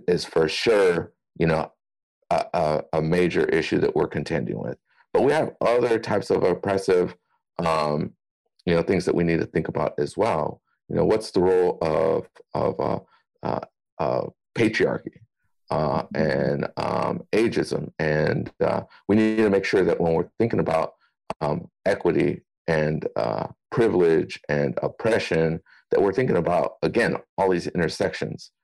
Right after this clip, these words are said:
right? That it's not just about, um, you know, um,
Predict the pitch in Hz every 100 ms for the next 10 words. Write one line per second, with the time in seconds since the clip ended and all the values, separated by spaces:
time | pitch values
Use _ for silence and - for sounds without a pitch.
0 | _ - 80 90 78 - 101 78 95 -
1 | 80 - 90 90 85 - - _ _ _
2 | 82 78 78 170 - _ _ _ _ -
3 | 170 110 78 - _ _ _ _ 78 73
4 | 65